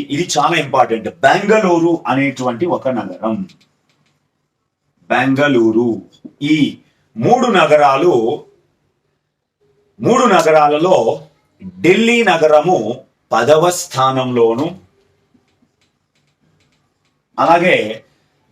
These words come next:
బెంగళూరు నగరము పదిహేడవ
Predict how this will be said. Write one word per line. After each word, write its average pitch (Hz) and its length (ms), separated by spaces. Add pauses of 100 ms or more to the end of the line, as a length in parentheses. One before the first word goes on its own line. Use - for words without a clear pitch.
(120)
బెంగళూరు 226 600 (100)
నగరము 156 480 (360)
పదిహేడవ 208 720